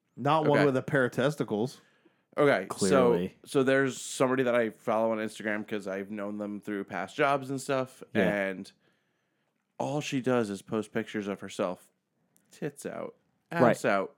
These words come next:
Speaker 2: in,
Speaker 3: Yeah.
Speaker 2: in a thong, like, on Instagram.
Speaker 3: Right.
Speaker 2: And, like, it's, like,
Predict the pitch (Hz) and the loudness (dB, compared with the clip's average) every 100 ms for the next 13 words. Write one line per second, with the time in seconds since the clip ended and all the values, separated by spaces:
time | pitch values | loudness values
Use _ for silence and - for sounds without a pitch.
0 | - 139 180 - 127 123 127 - 170 135 | -4 0 0 0 -2 -2 -2 0 2 2
1 | 107 107 - 113 - _ - - - 233 | 0 -4 -4 -4 -4 _ -20 -10 0 2
2 | 240 247 - 156 131 101 107 - - 147 | 4 0 -2 -2 0 0 -2 -10 4 6
3 | 131 - _ _ _ _ _ _ 151 143 | 6 0 _ _ _ _ _ _ 0 2
4 | 135 135 - 139 131 143 123 120 | 2 0 0 -2 0 2 2 0